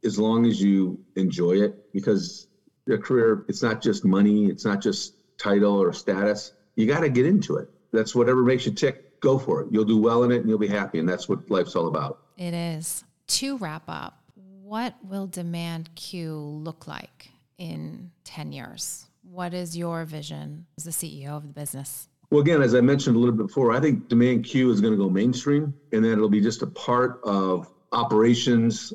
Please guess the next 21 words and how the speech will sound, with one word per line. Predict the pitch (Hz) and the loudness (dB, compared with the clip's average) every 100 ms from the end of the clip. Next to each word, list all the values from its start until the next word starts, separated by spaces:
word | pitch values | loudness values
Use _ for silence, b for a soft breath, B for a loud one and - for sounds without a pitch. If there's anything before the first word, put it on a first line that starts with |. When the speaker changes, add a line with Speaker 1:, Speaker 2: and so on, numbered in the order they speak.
| - | -6
Speaker 1:
of | 92 87 87 76 _ - | -2 0 0 -4 _ -2
commercial | 110 120 120 123 110 | 2 2 2 2 4
and | |
industrial | 101 107 104 123 104 | 4 4 2 0 0
sites | 95 - 101 101 - - _ - | 0 -2 0 -2 -6 -20 _ -6
all | 104 107 | 0 0
across | 104 107 101 98 - | 0 0 0 -4 -4
America | 98 104 107 104 113 | 0 2 2 2 2
and | 107 | 4
the | 107 | 4
world, | 147 90 - | 4 2 -2
for | |
that | 90 90 | -2 -2
matter, | 85 85 95 | -4 0 0
that | 98 | 0
this | 110 101 - | -2 -2 -6
optimization | 117 123 - 123 101 117 120 - 101 - _ - | -4 -4 2 2 4 2 2 -2 -6 -10 _ -2
based | 117 117 - | 0 2 0
on | 107 101 | 2 2
grid | 90 107 120 120 - - | 4 4 4 2 -2 -2
interactive | 117 113 117 120 - 117 104 - | 0 2 2 -2 0 2 2 -2